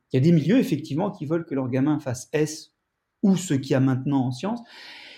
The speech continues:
Mais, euh, d'une part, c'est plutôt physique et maths que bio, paradoxalement, alors que ça. Et l'autre chose, c'est que pour le coup, euh, la, la gro-, l'essentiel de la population veut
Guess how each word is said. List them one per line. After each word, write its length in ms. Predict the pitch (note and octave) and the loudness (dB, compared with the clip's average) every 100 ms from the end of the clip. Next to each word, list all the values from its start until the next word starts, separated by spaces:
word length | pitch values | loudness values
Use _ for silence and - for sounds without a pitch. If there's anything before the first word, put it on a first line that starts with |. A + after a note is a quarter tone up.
| - - _ - | -20 -20 _ -4
Mais, 440 | C#3 D#3 G3 G3 | 0 2 2 2
euh, 1080 | E3 C#3+ C#3 C3+ C3+ C3+ G2 - F2 - - | 2 2 0 0 -2 -4 -6 -8 -12 -16 -12
d'une 320 | C3+ D3+ F3+ | -2 2 2
part, 460 | F#3 G3+ G3 E3+ - | 4 4 4 0 -4
c'est 180 | - C3 | -6 -6
plutôt 420 | C3 F#3+ F#3+ A3 | -4 -6 -2 -2
physique 840 | - - E3 E3+ F#3 - - - - _ _ _ | -2 -4 -2 -2 -6 -10 -20 -18 -18 _ _ _
et 100 | C3+ | 0
maths 540 | C3 C#3+ - - - - _ _ | 2 2 0 -6 -20 -20 _ _
que 100 | C3+ | -6
bio, 420 | A#2+ B2 C#3 - | -4 -2 -2 -4
paradoxalement, 720 | - C3 B2 - A2+ C#3 B3+ | -12 -12 -12 -10 -6 -4 -4
alors 180 | G3 - | -6 -12
que 100 | - | -18
ça. 160 | - - - _ _ _ _ - - - _ _ _ _ | -20 -20 -20 _ _ _ _ -20 -20 -20 _ _ _ _
Et 80 | A#2+ | -6
l'autre 280 | A#2 A#2 G#2+ | -6 -6 -6
chose, 280 | G3 B3+ - | -4 -6 -8
c'est 140 | B2 | -12
que 160 | - - | -14 -16
pour 120 | G#2 | -12
le 120 | A2 | -12
coup, 340 | - A#3+ A#3 | -2 0 2
euh, 320 | B2+ - - D2 - - - - _ F#3 _ _ - _ _ _ _ _ _ _ | 0 -4 -10 -12 -14 -16 -20 -20 _ _ _ _ -20 _ _ _ _ _ _ _
la, 260 | - D3+ D#3 | -4 0 2
la 320 | - D3+ D3 | 2 2 2
gro-, 220 | C3 E3 | 0 -2
l'essentiel 800 | E3+ E3 - C#3+ D#3 F#3+ F#3 F#3+ | -2 -2 -2 0 2 2 0 0
de 40 | D3+ | 0
la 40 | |
population 380 | C3+ C3+ C3 G#3+ | -2 -2 -2 -4
veut 580 | D3 D3+ G#3+ G#3 - | -2 0 0 -2 -6